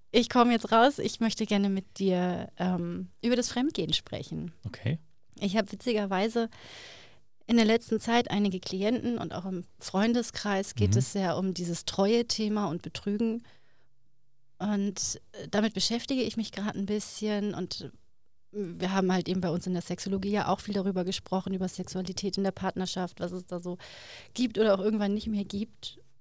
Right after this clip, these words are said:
Speaker 1: Und ja, wollt einfach mal gucken, was die männliche Seite so zum Lügen und Betrügen sagt.
Speaker 2: Lügen
Speaker 1: Hast
Speaker 2: und Betrügen.
Speaker 1: Lügen und Betrügen. Hast du schon mal betrogen?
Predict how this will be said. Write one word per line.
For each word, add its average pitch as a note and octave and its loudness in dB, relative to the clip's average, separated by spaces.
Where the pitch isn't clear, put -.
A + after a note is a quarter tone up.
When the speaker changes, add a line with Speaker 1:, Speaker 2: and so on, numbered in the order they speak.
Speaker 1:
Und G#3 2
ja, F4+ 6
wollt A3 4
einfach B3+ 2
mal D4+ 4
gucken, D#4+ 0
was - 2
die A3+ 4
männliche D4 6
Seite F#3+ 2
so F#3+ -2
zum G3 -2
Lügen A3 6
und G3+ 2
Betrügen G3 2
sagt. - -4
Speaker 2:
Lügen G#2 4
Speaker 1:
Hast G#2+ 6
Speaker 2:
und F#2 2
Betrügen. G2+ 0
Speaker 1:
Lügen A#3 4
und A3+ 2
Betrügen. A3 0
Hast G3+ -6
du C4 -4
schon B3+ 0
mal B3+ -2
betrogen? C4+ -4